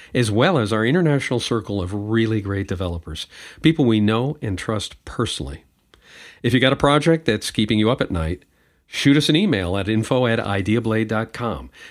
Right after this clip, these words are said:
That's info at ideablade dot com.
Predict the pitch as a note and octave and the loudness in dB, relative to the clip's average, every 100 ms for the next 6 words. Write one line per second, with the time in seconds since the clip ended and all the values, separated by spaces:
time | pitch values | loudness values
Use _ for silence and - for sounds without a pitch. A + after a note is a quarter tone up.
0 | - A#2 - D#3+ E3 D3+ D3 D3 G#2+ - | -4 -4 0 0 2 2 0 -2 -2 -4
1 | - _ F#2+ G2+ C3 A#2 F2 G2+ - _ | -10 _ -6 -2 0 0 -2 -6 -14 _
2 | _ G#2 G#2+ A#2+ E2 F#2+ - - G2+ G#2 | _ -6 -2 0 -2 -8 -14 -16 -8 -4
3 | G#2+ - F#2+ C#2+ | -4 -4 -6 -6